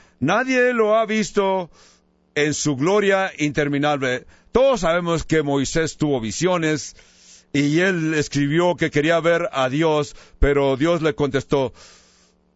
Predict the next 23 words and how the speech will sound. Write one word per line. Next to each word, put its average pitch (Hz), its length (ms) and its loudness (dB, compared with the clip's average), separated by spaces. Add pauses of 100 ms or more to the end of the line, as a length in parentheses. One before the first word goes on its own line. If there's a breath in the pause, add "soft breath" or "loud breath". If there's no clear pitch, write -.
(120)
"Moisés, 151 420 0
¿sabes - 560 -2
qué 196 120 0
te 190 100 0
va 190 80 2
a - 20 -6
suceder 165 380 -2
si 135 120 -10
tú 165 120 -2
me 151 120 0
ves? - 440 -4 (120)
Te 131 100 0
vas 151 220 0
a 139 80 0
morir." 123 600 -2 (1040 soft breath)
En 131 160 0
otras 165 480 -2
gentes, 160 580 -2
eh, 156 380 2
han 156 220 0
oído 151 240 0
teofi-, 139 840 -2
teofonías 156 1000 -2